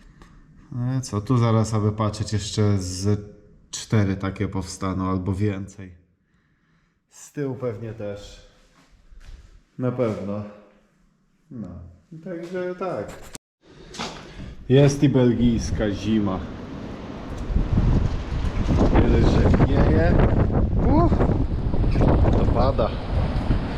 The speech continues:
No niestety. I o tak do marca. Słuchajcie, dół,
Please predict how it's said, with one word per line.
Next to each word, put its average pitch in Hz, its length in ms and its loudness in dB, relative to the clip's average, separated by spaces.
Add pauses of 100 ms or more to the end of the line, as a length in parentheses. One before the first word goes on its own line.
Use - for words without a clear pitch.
(720)
No 110 180 0
niestety. 117 560 4 (3500)
I 127 140 8
o 131 100 6
tak 131 280 2
do 127 120 2
marca. 113 500 -2 (2500)
Słuchajcie, 139 500 4
dół, 180 380 4